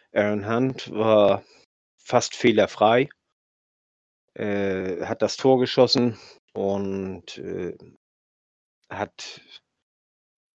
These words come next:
immer wieder, äh, gefährliche Situationen durch seine Pässe hervorgebracht. Also, der hat klasse gespielt. Das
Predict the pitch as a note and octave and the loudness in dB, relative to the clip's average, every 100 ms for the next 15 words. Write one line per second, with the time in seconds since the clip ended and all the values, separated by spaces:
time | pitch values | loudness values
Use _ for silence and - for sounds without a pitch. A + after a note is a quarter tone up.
0 | _ A#2+ C3 C3 B2 B2 A#2 A2+ A2+ G2+ | _ 0 2 2 0 0 2 2 -2 -2
1 | A2 G#2+ G#2+ G#2 G#2 G#2 G#2 G#2+ A#2+ A2+ | 0 2 2 0 0 -4 -8 -4 -2 -2
2 | A2 A2 A2 A2+ G2+ - A#2 G#2+ G#2 G#2 | -6 -8 -8 -8 -6 -6 -2 0 0 -2
3 | G#2 G2+ F#2+ _ _ _ - - F#2+ - | -4 -6 -10 _ _ _ -20 -10 -8 -6
4 | F#2+ F#2+ E2+ - G2 G#2+ F#2+ F#2+ G#2 G#2+ | -6 -6 -8 -6 -4 -4 -6 -10 -12 -12
5 | - G#2 F#2 E2+ F#2 E2+ - - - - | -2 0 0 -2 -4 -4 -8 -20 -20 -20
6 | - _ - D2 E2 E2+ - _ _ _ | -20 _ -10 -8 -8 -10 -12 _ _ _
7 | _ _ E2 D2 F2+ - F#2+ F#2 D#2+ D#2+ | _ _ -12 -12 -14 -10 -10 -10 -12 -12
8 | - D2 - _ _ _ - D#2 - - | -14 -14 -16 _ _ _ -20 -18 -18 -18
9 | - | -20